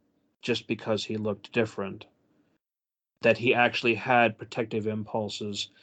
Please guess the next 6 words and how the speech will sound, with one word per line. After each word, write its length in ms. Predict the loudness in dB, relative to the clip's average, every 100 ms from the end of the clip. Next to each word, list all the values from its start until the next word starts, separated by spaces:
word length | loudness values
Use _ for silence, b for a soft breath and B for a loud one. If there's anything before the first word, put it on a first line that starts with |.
| b b
as 200 | 0 0
fathers 520 | 4 6 6 4 -2
do 260 | 0 2 2
for 200 | -2 -2
their 180 | -2 -2
child, 580 | 0 0 0 -2 -8